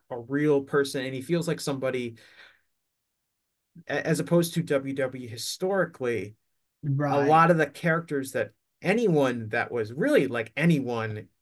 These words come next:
Speaker 1: is being portrayed in this very cartoonish, over-the-top manner.
Speaker 2: Mm-hmm. Right.
Speaker 1: Um, and that's definitely true for talent of color. Uh, but, but even not,
Speaker 2: Yeah.
Speaker 1: like, I always, like, I always think, like, Vince's idea for somebody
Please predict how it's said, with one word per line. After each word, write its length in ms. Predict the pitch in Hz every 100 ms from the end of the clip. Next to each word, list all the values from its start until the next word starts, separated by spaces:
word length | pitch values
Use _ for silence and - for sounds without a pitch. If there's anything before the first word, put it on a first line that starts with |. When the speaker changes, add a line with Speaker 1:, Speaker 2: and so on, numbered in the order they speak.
| _ _ 143
Speaker 1:
is 160 | 135
being 320 | 113 147 139
portrayed 360 | 135 135 139 120
in 80 | 117
this 180 | 110 110
very 440 | 110 135 139 135
cartoonish, 760 | 139 117 - - 127 117 110 -
over-the-top 760 | 117 110 107 104 107 110 104 104
manner. 520 | 107 110 127 139 143 127
Speaker 2:
Mm-hmm. 380 | 117 127 135 147
Right. 340 | 131 120 110
Speaker 1:
Um, 140 | 110 - -
and 120 | 135
that's 380 | 131 - - - _ - 117
definitely 440 | 143 151 147 135
true 320 | 135 143 131
for 200 | 110 123
talent 340 | 113 117 113 107
of 140 | 110
color. 480 | 123 123 117 113 110 _ _ _ _ -
Uh, 420 | 127 117 113 101 -
but, 300 | 117 151 -
but 120 | 160
even 180 | 214 208
not, 120 | 185
Speaker 2:
Yeah. 20 | 135
Speaker 1:
like, 120 | 151
I 120 | 202
always, 380 | 208 156 - -
like, 160 | 135 -
I 60 | 147
always 180 | 160
think, 140 | 180 147
like, 180 | 113 113
Vince's 420 | 156 165 180 139
idea 560 | 123 117 120 123 127
for 160 | 135 139
somebody 600 | - 135 135 139 147